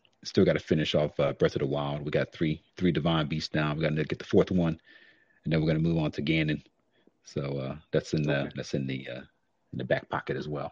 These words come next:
Speaker 1: <laughs>
Speaker 2: No, yeah, that's, that's definitely what's up. Yeah. Um, I, I'd love Breath of the Wild, man. I was playing with the kids and whatnot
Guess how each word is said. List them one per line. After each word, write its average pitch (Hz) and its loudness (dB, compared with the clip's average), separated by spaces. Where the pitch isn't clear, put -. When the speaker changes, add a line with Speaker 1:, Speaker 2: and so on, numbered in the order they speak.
Speaker 1:
<laughs> - -4
Speaker 2:
No, 117 -4
yeah, 110 2
that's, 107 -4
that's 113 -6
definitely 104 -4
what's 95 -6
up. 101 -8
Yeah. 143 6
Um, 117 -2
I, 131 2
I'd 123 0
love 110 0
Breath 98 -6
of - -20
the 104 -6
Wild, 92 -8
man. 92 -12
I 95 -10
was 98 -12
playing 101 -10
with 92 -12
the - -20
kids 92 -12
and 87 -16
whatnot 85 -18